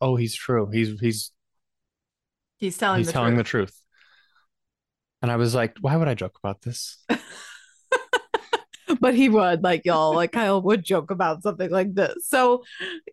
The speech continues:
Speaker 2: I think you did have fun telling people, you know, you were kinda in and out of the
Speaker 1: Yeah.
Speaker 2: room and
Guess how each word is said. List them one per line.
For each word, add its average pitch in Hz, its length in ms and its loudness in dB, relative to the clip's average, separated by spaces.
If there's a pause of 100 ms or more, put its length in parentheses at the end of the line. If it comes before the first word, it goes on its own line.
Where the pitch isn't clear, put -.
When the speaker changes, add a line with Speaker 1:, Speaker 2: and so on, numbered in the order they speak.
(340)
Speaker 2:
I 277 160 2
think 311 220 2
you 320 100 6
did 247 160 4
have 202 240 0
fun 190 240 2
telling 185 340 0
people, 190 300 0
you 190 100 2
know, 196 80 4
you 233 140 4
were 330 80 2
kinda 269 280 0
in 202 120 2
and 196 80 2
out 185 180 2
of 190 60 0
the 180 100 2
Speaker 1:
Yeah. 156 60 -2
Speaker 2:
room 175 540 2
and 156 340 -4